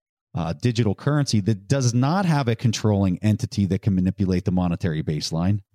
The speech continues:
Bitcoin, uh, they're gonna be held accountable to that. So they can create their digital, you know, currencies, and they will. They're absolutely gonna do that. They're gonna force people to make their tax payments at the end of the year in that currency.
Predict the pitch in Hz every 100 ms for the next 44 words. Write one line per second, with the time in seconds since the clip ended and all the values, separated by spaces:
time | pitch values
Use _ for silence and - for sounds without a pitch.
0 | - 123 131 - 87 87 107 131 _ _
1 | _ _ _ _ _ _ 98 104 98 -
2 | 95 123 160 160 165 160 151 165 160 -
3 | 165 208 143 101 113 82 76 - - 107
4 | 123 185 175 - 180 185 156 139 131 135
5 | 120 117 110 _ 113 107 98 98 92 -
6 | 104 98 98 113 151 - 110 120 135 139
7 | 180 113 147 151 _ - 98 107 - 120
8 | 135 - 135 131 127 117 120 110 120 120
9 | 110 92 - - 127 135 - - 127 -
10 | 123 - 95 107 - 110 - 110 107 -
11 | 117 113 123 - - 98 196 98 101 107
12 | - 110 107 98 - 104 107 123 127